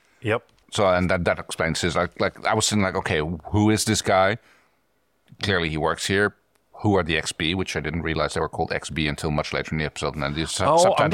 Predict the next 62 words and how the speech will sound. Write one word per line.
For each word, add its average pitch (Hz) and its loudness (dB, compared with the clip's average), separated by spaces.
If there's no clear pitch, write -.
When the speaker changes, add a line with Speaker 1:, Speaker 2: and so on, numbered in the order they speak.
Speaker 1:
glad 320 0
you 117 2
Speaker 2:
came, 92 -4
Speaker 1:
caught 95 0
that. 90 2
Speaker 2:
su-, 135 0
Speaker 1:
Yeah. 165 4
Speaker 2:
subtitles 95 0
came 87 0
on 82 2
again. 76 0
Uh, 101 2
and 104 2
then, 101 4
yeah, 98 2
so 120 0
I 131 6
was 196 2
just, 247 2
like, 180 4
wondering, 147 4
"Okay, 131 2
what's 113 0
the 113 0
relationships? 101 -2
Like, - -4
are 82 -2
these, - -2
this - -2
has 92 -2
got 87 -2
some 87 0
scientist 95 0
who's 90 -4
developing 95 0
these 92 -2
people 98 0
or 87 2
creatures 104 0
or 95 4
Speaker 1:
Oh, 180 6
Speaker 2:
whatever 180 4
Speaker 1:
that's 202 -2
Speaker 2:
it 196 2
is?" 247 2
Speaker 1:
interesting. 226 2
Speaker 2:
Yeah, 139 6
Speaker 1:
Yes, 240 4
Speaker 2:
I, - 2
I 127 2
Speaker 1:
because 202 2
th-, 190 0
there 185 6
wasn't 233 4
even 170 4
a 131 2
shot 240 2
of 113 -2
the - 2
Borg 151 2
cube 135 2
Speaker 2:
Exactly. 151 -2